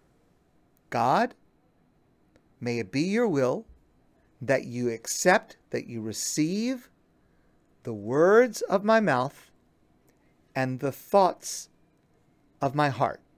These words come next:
We offer and we ask God to accept our words, and we also ask God to accept our thoughts even when they are without words, even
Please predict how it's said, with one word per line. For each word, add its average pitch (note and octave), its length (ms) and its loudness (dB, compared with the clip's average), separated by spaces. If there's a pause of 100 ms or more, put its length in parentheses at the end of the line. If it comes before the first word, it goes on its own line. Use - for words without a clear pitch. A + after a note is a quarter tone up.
(1900)
We G#3 300 -2 (100)
offer F3 480 2 (1000)
and D3 120 -2
we C#3+ 180 -4
ask G3+ 360 4
God F3+ 300 6
to D#3+ 100 2
accept E3+ 440 2
our B2+ 140 0
words, C3 760 0 (1500)
and E3 160 6
we F3 200 2
also B3 480 2
ask D3+ 360 -2
God E3+ 320 4
to E3 80 0
accept F3 440 0
our D3+ 120 2
thoughts F#3+ 440 2 (100)
even A3 480 2 (500)
when G3 320 4
they G3+ 180 8
are G#3 220 10
without G#3+ 640 2
words, G2+ 640 -6 (1080)
even G#3+ 640 0